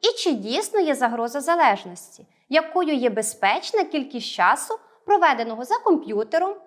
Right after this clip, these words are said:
іграми та в інтернеті? Тож сьогодні пропоную поговорити про комп'ютерну,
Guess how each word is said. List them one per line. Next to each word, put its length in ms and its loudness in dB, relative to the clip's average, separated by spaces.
іграми 480 0
та 120 4
в 60 -4
інтернеті? 680 -6
Тож 180 -2
сьогодні 680 0
пропоную 420 0
поговорити 640 -2
про 240 -2
комп'ютерну, 920 -2